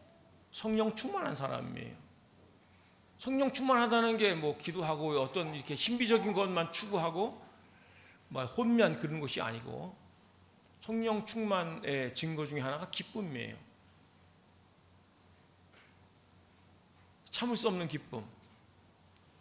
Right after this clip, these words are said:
그 기쁨이 어디서 오는가를 기억을 하셔야 됩니다. 항상 웃는 얼굴, 웃는 얼굴이 있어요. 은혜 받으면요, 얼굴이 펴져요.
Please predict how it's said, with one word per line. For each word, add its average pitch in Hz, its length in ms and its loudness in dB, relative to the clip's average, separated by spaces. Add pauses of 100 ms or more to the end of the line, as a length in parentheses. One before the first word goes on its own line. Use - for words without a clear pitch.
(480)
그 214 120 -6
기쁨이 262 400 -2
어디서 180 260 4
오는가를 202 460 4
기억을 156 580 0
하셔야 185 300 0
됩니다. 127 420 -2 (680)
항상 220 360 4 (100)
웃는 262 320 6
얼굴, 226 400 6
웃는 226 320 2
얼굴이 180 300 2
있어요. 156 480 -4
은혜 202 240 4
받으면요, 165 560 0 (500)
얼굴이 151 300 0
펴져요. 123 580 -6